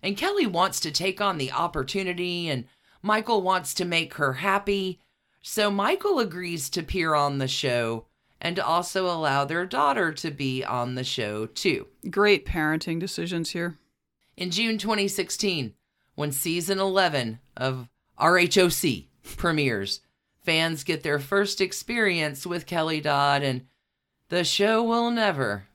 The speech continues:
Speaker 1: be the same again. Oftentimes, it's thought that new housewives get a little bit of a honeymoon phase when joining the franchise.
Speaker 2: Sure.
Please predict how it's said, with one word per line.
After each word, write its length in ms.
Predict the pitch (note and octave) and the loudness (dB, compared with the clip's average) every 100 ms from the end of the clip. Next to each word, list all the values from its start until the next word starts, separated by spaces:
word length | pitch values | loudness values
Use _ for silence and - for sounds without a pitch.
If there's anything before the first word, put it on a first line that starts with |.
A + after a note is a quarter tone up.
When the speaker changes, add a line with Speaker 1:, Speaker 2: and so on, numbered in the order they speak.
| _ | _
Speaker 1:
be 160 | C3 | -4
the 160 | A#2+ B2+ | -2 -4
same 420 | - - B2+ B2 | -4 -4 -4 -4
again. 640 | B2 B2 C3 B2+ A#2+ A2+ - _ _ _ _ _ _ | -4 -2 -2 -2 -4 -6 -10 _ _ _ _ _ _
Oftentimes, 1120 | G#3 A3+ A#3+ C4 A3 E3 C#3+ C#3+ D3+ - - - | 8 8 4 0 2 4 4 2 -2 -8 -14 -10
it's 280 | - D#3 - | -6 -6 -2
thought 280 | E3+ D3 D3+ | 4 4 4
that 160 | F#3+ | -2
new 160 | G#3 C4+ | 2 2
housewives 800 | C4 C4+ C4+ C4 B3 B3 A#3+ G#3 | 2 2 0 -2 0 2 0 -4
get 160 | - B3 | -6 -4
a 40 | |
little 280 | A#3+ A3 A3 | 0 2 2
bit 180 | F#3+ G3 | 2 2
of 160 | F#3+ | 4
a 160 | F#3+ F#3 _ _ - | 2 0 _ _ -4
honeymoon 640 | A3+ G#3+ A3 G#3+ G#3+ G#3+ | 0 2 2 0 0 -2
phase 580 | G3+ G3+ F#3 F#3 F#3+ F3 | 0 0 2 0 -4 -6
when 180 | F#3+ F3+ | -6 -6
joining 440 | D#3+ E3 E3 E3+ | -4 -2 -2 -4
the 100 | D#3 | -4
franchise. 1000 | C#3 C#3+ C3 C#3 C#3 D3 C#3 C#3 C3+ C3+ | -2 0 0 -2 0 2 2 2 0 -4
Speaker 2:
Sure. 220 | - G#3+ | -6 -8